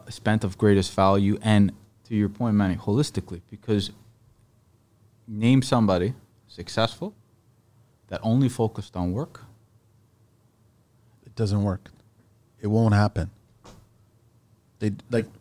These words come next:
Speaker 2: I think a lot of tradespeople need to understand and ask themselves, "Okay, you got your week ahead of you. Here are my tasks.
Speaker 1: Mm.
Speaker 2: These are the clients I'm dealing with. These are the sub trades I'm working with.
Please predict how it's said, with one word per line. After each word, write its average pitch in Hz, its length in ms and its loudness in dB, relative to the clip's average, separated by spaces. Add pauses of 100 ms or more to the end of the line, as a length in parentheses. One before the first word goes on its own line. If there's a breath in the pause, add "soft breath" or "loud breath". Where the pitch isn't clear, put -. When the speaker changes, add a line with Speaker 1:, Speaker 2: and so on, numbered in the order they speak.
Speaker 2:
I 123 80 0
think 151 220 4
a 147 40 6
lot 135 160 12
of 117 80 4
tradespeople 117 440 4
need 107 240 2
to 101 140 2
understand 98 480 2
and 92 80 0
ask 92 200 0
themselves, 87 520 -2
"Okay, 85 420 -4
you 95 100 -4
got 110 160 2
your 104 140 0
week 110 220 0
ahead 92 220 0
of 95 80 0
you. 156 220 2 (1200)
Here 101 120 0
are 92 60 2
my 92 140 -2
tasks. - 580 -8
Speaker 1:
Mm. 95 120 -4 (800)
Speaker 2:
These 95 160 2
are 104 40 6
the 98 60 4
clients 98 320 0
I'm 92 100 -2
dealing 92 280 0
with. 127 280 -4 (180)
These 90 160 -12
are 87 40 -4
the 85 80 -4
sub 92 200 -6
trades 95 240 -4
I'm 87 140 -4
working 87 280 -4
with. 117 180 -2